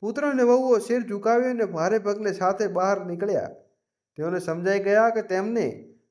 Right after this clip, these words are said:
મૂર્ખતા ભર્યાના કારણે તેઓ સૌથી વિગત કિંમતી દોલત ગુમાવી દીધી છે. મિત્રો,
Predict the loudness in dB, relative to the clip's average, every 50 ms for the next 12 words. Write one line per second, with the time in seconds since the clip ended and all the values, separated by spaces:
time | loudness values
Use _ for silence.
0 | _ _ _ _ -4 -4 0 0 0 2 2 2 2 2 2 2 2 2 0 -2
1 | 0 2 2 4 4 2 0 2 2 0 0 0 0 0 0 0 0 0 -4 -4
2 | -2 -4 -4 0 0 0 0 0 -6 -14 -18 -20 -20 _ _ _ _ _ -6 -6
3 | -6 -6 -6 -4 0 2 2 2 2 0 -2 -6 -6 -2 0 0 2 2 0 -2
4 | -2 -6 -6 -6 -8 -8 -6 -8 -8 -8 -10 -14 _ _ _ _ _ -14 -14 -12
5 | -2 2 4 4 4 4 2 0